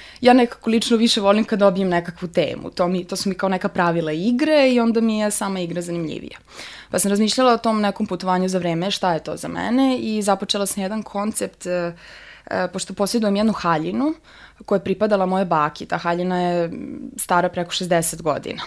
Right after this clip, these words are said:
<laughs> Tako da su se, ovaj, dosadašnji moji radovi bazirali na životu te haljine i nekako sve pričam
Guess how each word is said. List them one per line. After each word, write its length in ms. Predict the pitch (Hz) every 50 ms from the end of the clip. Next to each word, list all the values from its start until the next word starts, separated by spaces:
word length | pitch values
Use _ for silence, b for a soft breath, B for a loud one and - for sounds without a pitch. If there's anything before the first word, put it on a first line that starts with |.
| B B
<laughs> 120 | B -
Tako 320 | - 220 220 - - 233 269
da 180 | 196 214 214
su 360 | 208 - - - - 214 202 190
se, 300 | - - - - 196 190
ovaj, 280 | 185 185 185 185 190
dosadašnji 600 | 185 190 185 185 - 208 202 196 185 - - 196
moji 420 | 190 190 190 185 190 190 190 185 180 B B B B B B B
radovi 640 | 185 185 185 185 175 185 202 196 190 190 196 196 196
bazirali 560 | 180 180 190 185 180 196 190 185 190 196 190
na 440 | 190 185 185 185 185 185 185 185 185
životu 400 | 185 180 190 180 175 170 175 180
te 180 | 170 - 180 180
haljine 600 | 160 175 170 170 190 233 254 262 254 247 233 226
i 40 |
nekako 400 | 220 208 208 202 - - - 214
sve 260 | 196 - - - 208 202
pričam 500 | 202 - 202 196 - - 208 196 196 190